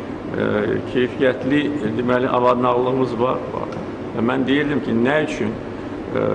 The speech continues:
bəzi ölkələr bizə ixrac edir? O ölkələr ki, orada tütün istehsalı yoxdur.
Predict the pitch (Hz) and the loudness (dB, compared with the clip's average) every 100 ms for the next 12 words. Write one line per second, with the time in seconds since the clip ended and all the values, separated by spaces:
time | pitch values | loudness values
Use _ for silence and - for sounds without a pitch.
0 | 107 107 107 - 127 131 127 107 117 113 | 2 0 -2 2 4 4 2 0 0 0
1 | 123 123 143 143 127 117 135 117 107 110 | 2 2 2 0 -4 0 2 2 0 -6
2 | 101 120 113 110 170 165 151 143 139 165 | -2 0 0 0 0 2 2 2 2 2
3 | 175 165 139 139 151 - - 165 160 - | 2 2 2 2 0 -4 -6 -4 -4 -4
4 | 147 175 170 127 - 104 | -2 -2 0 0 -2 -4